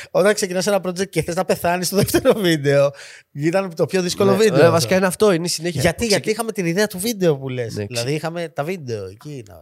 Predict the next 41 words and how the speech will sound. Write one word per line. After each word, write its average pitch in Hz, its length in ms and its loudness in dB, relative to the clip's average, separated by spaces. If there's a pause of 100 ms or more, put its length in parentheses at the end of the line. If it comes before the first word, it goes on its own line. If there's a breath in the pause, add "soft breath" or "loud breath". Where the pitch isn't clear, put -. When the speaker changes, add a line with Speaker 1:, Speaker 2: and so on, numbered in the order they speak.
(140)
Speaker 1:
να 113 80 -16
φτιάξουμε 139 320 -8
το 131 60 -6
καλό. 131 460 -2
Speaker 2:
Ναι, 120 140 -8 (140)
και 120 80 -8
ξεκινάμε 123 460 -4
και 147 80 -6
με 139 80 -4
το 123 120 -8
πρώτο. 135 280 -4
Γίνεται 127 320 -4
αυτό. 95 360 -10
Είναι 127 240 -8
το 117 100 -10
Χάκη, 117 320 -4
τρυπάρουμε. 127 800 0
Ο, 139 360 0
θυμάμαι 143 400 -2
εκεί 127 180 -10
γίνεται 135 300 -8
ένα 131 80 -6
σκηνικό, 120 260 -6
το 127 100 -6
βλέπουμε 131 240 -4
το 117 100 -10
πρωί, 107 280 -4
λέμε, 131 260 -4
«Ω, 131 200 -14
βγήκε 120 220 -14
τέλειο, 117 640 -6
ωραία». 110 640 -8 (260)
Και - 80 -12
το 127 120 -2
δείχνουμε 151 300 -2
σε 156 120 -6
ένα 147 200 -4
άτομο, 147 260 -6
θυμάμαι. 117 600 -6
Speaker 1:
Σε - 120 -18
ποιον; 113 340 -12